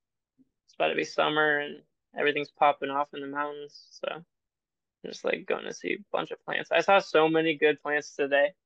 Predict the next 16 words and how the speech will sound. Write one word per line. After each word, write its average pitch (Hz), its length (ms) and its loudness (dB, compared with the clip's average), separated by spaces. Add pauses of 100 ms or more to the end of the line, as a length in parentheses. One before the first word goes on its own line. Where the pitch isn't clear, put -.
(200)
on 160 140 0
my 165 100 2
hike. 175 240 2 (580)
Some 185 180 0
stuff 190 260 2
I've 165 100 -2
never 151 220 0
seen 156 240 -6
before, 151 420 4
and, 143 100 -4
like, 139 200 -12 (720)
four 165 180 6
different 160 280 2
kinds 160 200 -2
of 147 100 0
orchids. 156 640 -4